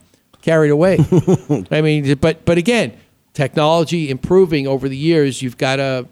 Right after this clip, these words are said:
Speaker 1: you've gotta change. You gotta change.
Speaker 2: And also the time down to be able to have these guys come on the site and get it done was, uh, really great, because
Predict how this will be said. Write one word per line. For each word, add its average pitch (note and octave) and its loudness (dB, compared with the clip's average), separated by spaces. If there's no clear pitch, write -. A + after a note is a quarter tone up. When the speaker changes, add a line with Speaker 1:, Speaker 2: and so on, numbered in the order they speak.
Speaker 1:
you've A#2 -16
gotta A#2 -10
change. G#2 -8
You A#2+ -8
gotta A#2 -4
change. C3 -14
Speaker 2:
And B2 2
also C3+ 2
the A#2 0
time E3 2
down C#3 2
to A#2+ 2
be B2 2
able B2 2
to B2 0
have B2 0
these B2 2
guys A#2+ 0
come - -6
on B2+ 4
the E3+ 4
site G#2 0
and G#2 -4
get B2 2
it D3 0
done G#2+ 2
was, A2+ 0
uh, B2 2
really C3 4
great, A2+ 2
because A#2+ 0